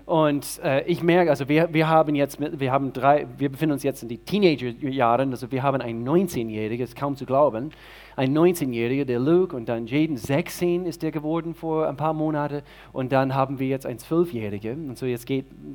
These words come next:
gleich los mit unserer Tochter, mit die, die, diese Teenager-Jahren, und, äh,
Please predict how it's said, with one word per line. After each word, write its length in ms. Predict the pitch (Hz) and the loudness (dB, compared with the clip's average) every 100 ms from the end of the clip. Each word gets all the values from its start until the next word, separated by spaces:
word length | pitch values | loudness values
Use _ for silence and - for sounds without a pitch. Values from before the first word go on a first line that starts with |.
| - | -4
gleich 220 | 135 127 | 0 0
los 220 | 135 139 | 0 -4
mit 120 | 139 135 | -6 -10
unserer 180 | 120 | -10
Tochter, 400 | 110 151 156 - | -8 -8 -8 -8
mit 140 | 131 127 | -10 -10
die, 60 | |
die, 180 | 117 135 | -10 -12
diese 240 | 139 131 127 | -10 -12 -10
Teenager-Jahren, 840 | - 151 131 117 110 104 113 127 - - - - | -4 -4 -4 -4 -6 -4 -6 -10 -18 -20 -20 -12
und, 400 | - 143 139 147 - - - 135 - - | -2 0 2 -2 -4 -12 -14 -16 -16 -18
äh, 120 | - | -20